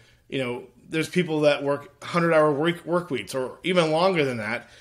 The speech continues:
Um, you know, that's, that's very common in entertainment. Those, you know, that follow us that are creators or aspiring creators, you know, this is a very fulfilling industry, but, you know,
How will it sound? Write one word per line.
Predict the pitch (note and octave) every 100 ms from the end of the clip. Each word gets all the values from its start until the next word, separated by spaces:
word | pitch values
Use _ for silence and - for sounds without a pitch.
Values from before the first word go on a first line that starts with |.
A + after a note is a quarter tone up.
| - _
Um, | D3 C#3
you | D3
know, |
that's, | E3 G3
that's | G#3 F3
very | C#3 E3
common | E3 E3 F3 E3+
in |
entertainment. | C#3+ D3+ C#3
Those, | C#3+ F3+ F#3 - - - - -
you | D#3
know, | D3+ D3
that | D#3 C#3+ -
follow | F3+ G#3 G3
us | C#3+ C#3
that | D#3
are | C3+
creators | C3+ - F3+ F#3+ E3+ C#3+
or | C3+
aspiring | - - G#3 B3 A3
creators, | E3+ C#3+ C3+ B2+ - - - _
you | E3
know, | D#3 D3 C3+ - _ _ _ _ -
this | D3+ G3+ A3+
is | F#3
a |
very | E3 G3 G#3
fulfilling | G3 F3 G3 F#3+ F3+
industry, | G3+ F3+ - D#3 C3+ B2 _
but, | - C#3 C3+ - - _
you | D3
know, | C#3+ B2+